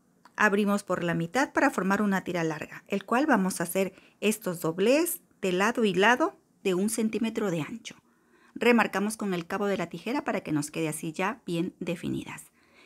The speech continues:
Y de estas yo he hecho varias para poder crear un rosetón. Vamos a pegarlas entre sí de esta manera, tratando que una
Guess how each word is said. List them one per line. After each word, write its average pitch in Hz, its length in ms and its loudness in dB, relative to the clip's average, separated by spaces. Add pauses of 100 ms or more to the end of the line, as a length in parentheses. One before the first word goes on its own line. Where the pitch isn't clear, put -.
(180)
Y 226 100 4
de 220 100 8
estas 285 400 -2
yo 175 180 -4
he 160 60 2
hecho 160 400 -4
varias 165 680 0
para 180 260 -4
poder 156 300 -4
crear 170 400 -4
un 196 180 -2
rosetón. - 600 -6 (400)
Vamos 190 340 4
a 254 80 -2
pegarlas 196 640 0
entre 170 400 -2
sí 294 420 0
de 165 180 0
esta 165 200 -4
manera, 185 380 0
tratando 185 420 -2
que 175 100 -4
una 196 300 0